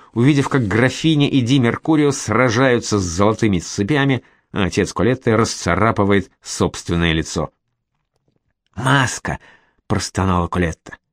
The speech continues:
«Отец! Она подчинила его себе, я не знаю, как её остановить». «Они знают».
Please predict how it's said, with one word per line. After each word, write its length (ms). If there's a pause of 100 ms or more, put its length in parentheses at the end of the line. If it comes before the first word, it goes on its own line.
(120)
«Отец! 760 (400)
Она 220
подчинила 680
его 260
себе, 560
я 140
не 120
знаю, 280
как 180
её 140
остановить». 640 (760)
«Они 440
знают». 600